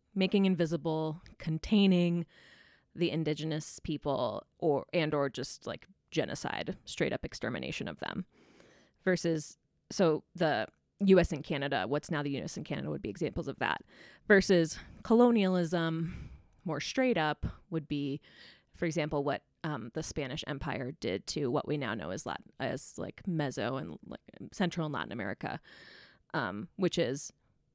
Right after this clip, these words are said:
take over the social order, make everyone subservient to you. And there was a lot of, obviously, death and awful killing, but it's a different project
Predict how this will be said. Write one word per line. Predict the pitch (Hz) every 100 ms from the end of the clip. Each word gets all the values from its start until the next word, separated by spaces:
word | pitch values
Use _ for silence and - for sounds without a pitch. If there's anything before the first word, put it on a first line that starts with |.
| _
take | - 220 202
over | 185 165
the | 160
social | 320 349 220
order, | 170 160 147 147 165 - - - - _
make | 196 175
everyone | 180 160 165 156
subservient | 156 - 294 233 160 160
to | -
you. | 160 156 156 156 - - - -
And | 196 185
there | 170
was | 196 196
a |
lot | 165 156
of, | 147 -
obviously, | 165 147 147 147 117 -
death | 143 151 -
and | 147 -
awful | 151 - 139
killing, | - 277 220 170 160
but | 160 156
it's | 151 -
a | 165
different | - 208 - 190 165 - _ _ _ _ _
project | - 190 170 165 160 - - - - -